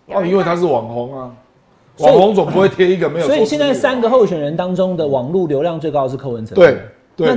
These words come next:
Speaker 3: 那这个现象会让他继续往上走欸。
Speaker 2: 我当然不要多嘛，基本上都发生这种代志嘛。因为比特王大家都知道他是韩粉嘛，啊。啊，第二个是，<laughs> 我那天就新听到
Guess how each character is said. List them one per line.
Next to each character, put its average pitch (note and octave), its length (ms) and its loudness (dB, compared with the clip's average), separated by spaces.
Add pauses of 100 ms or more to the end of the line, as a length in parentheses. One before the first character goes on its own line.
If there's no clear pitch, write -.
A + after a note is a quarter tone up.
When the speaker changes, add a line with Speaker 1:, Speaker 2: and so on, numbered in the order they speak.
Speaker 3:
那 C4 80 4
这 C4 100 0
个 A3+ 100 0
现 B3 180 -2
象 A3 160 -4
会 G#3+ 140 -2
让 G3+ 160 0
他 F#3 160 -4
继 F#3+ 140 -8
续 F#3 80 -6
往 C#3+ 180 -4
上 D3 180 -10
走 A#2 260 -12
欸。 C3 100 -20 (180)
Speaker 2:
我 B2+ 160 0
当 F#3 160 2
然 D3+ 100 -4
不 C#3+ 60 -4
要 D#3+ 100 0
多 C3 200 -4
嘛， B2 160 -4
基 E3 100 -10
本 F3 60 -6
上 D3+ 60 -8
都 C3+ 80 -8
发 C#3+ 120 -10
生 C3 160 -10
这 C3+ 60 -12
种 C#3+ 100 -10
代 B2 120 -10
志 E2+ 180 -20
嘛。 D#2+ 140 -20 (260)
因 E3 80 -12
为 D3+ 80 -8
比 C3 160 -8
特 G3+ 180 -2
王 D3+ 160 -6
大 E3 100 -6
家 E3 60 -6
都 D#3 160 -10
知 C#3+ 120 -20
道 D3+ 140 -4
他 C#3 120 -10
是 C3 100 -12
韩 G2+ 240 -16
粉 G#2+ 140 -16
嘛， C#2+ 200 -20 (120)
啊。 - 20 -20 (460)
啊， F3 80 -8
第 G3 200 2
二 D#3 60 4
个 C#3 120 -2
是， C#3 320 -8 (380)
<laughs> - 380 -20
我 B2+ 120 -6
那 E3 100 0
天 E3+ 180 0
就 D#3+ 140 -4
新 C#3+ 240 -12
听 C#3+ 140 -10
到 C#3 240 -8